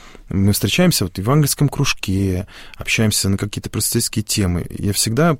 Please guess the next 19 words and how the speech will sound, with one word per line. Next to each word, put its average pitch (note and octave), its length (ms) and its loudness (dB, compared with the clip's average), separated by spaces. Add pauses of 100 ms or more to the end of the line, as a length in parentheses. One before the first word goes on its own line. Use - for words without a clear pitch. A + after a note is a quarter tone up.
понуждаю A2+ 420 2
людей A2+ 300 2
тоже A#2 260 -2
говорить, A2 540 2
не G2+ 100 2
только A#2 240 0
слушать. - 480 -2 (220)
Когда G#2 260 2
ты - 80 -2
начинаешь A#2+ 400 2
говорить, A2 500 2 (220)
ты - 100 -6
сам B2+ 380 2 (220)
для G#2 140 0
себя B2 420 2
что-то G#2 380 -4 (380)
определяешь, A#2+ 720 4
и - 20 0
ты A2 340 2